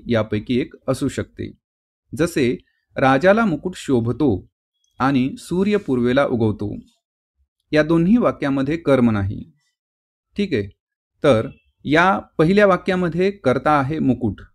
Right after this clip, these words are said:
तर दुसऱ्या वाक्यामध्ये सूर्य हा कर्ता आहे आणि शोभतो, उगवतो ही काय आहेत, क्रियापदे आहेत, पण यामध्ये कर्म नाही. आणि दोन्ही वाक्ये कशी आहेत?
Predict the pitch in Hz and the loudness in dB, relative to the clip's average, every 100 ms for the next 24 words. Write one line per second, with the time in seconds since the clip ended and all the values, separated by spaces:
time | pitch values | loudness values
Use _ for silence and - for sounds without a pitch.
0 | _ _ - 113 120 120 147 143 117 117 | _ _ -2 -2 -2 -2 2 2 2 -2
1 | 120 120 131 131 175 180 135 92 - - | -2 0 -2 -4 -2 0 2 -2 -6 -8
2 | 113 113 98 104 101 107 - - _ - | -4 -4 -4 -4 -4 -6 -10 -18 _ -20
3 | - _ _ _ _ _ _ _ _ _ | -20 _ _ _ _ _ _ _ _ _
4 | - _ _ - - - - - 143 151 | -20 _ _ -20 -20 -20 -8 0 2 2
5 | 127 160 - - - 147 151 147 156 190 | 0 -2 -14 -18 -4 0 2 0 0 0
6 | 120 - _ _ _ - 131 143 143 135 | 0 -4 _ _ _ -6 -2 2 0 0
7 | 175 95 - - 147 156 151 147 180 220 | -2 -2 -8 -10 -4 0 2 0 -4 -8
8 | _ - 117 117 113 123 135 113 98 104 | _ -6 0 0 0 0 0 0 -2 -6
9 | - _ _ _ _ _ 123 123 127 131 | -14 _ _ _ _ _ -2 0 2 0
10 | 147 196 208 - 123 120 113 107 98 107 | 0 -2 -2 -2 2 4 2 2 -2 -6
11 | - _ _ _ _ _ _ _ _ _ | -10 _ _ _ _ _ _ _ _ _
12 | 123 131 131 139 147 180 160 139 170 165 | 0 2 4 2 2 2 0 0 -4 -4
13 | - 165 165 | -2 -2 0